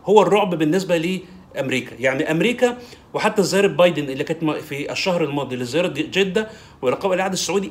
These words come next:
كان أهمية الزيارة كلها هو خوف التقرب السعودي الصيني واستخدام التبادل التجاري بالعملات التبادلية. يعني إيه العملات التبادلية؟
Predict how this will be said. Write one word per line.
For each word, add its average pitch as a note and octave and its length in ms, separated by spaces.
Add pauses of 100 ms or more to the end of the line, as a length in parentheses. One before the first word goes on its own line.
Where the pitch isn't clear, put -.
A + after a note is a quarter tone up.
كان A3 320
أهمية F3+ 640 (220)
الزيارة D3 340
كلها F#3+ 320
هو F3+ 280
خوف G#3+ 460 (320)
التقرب G3+ 800
السعودي C#3+ 640 (280)
الصيني A#3 580 (300)
واستخدام F#3+ 1080 (260)
التبادل A3 680 (480)
التجاري F#3 520
بالعملات E3+ 720
التبادلية. C3+ 600 (120)
يعني C3 180
إيه G3 60
العملات F#3 260
التبادلية؟ D3 580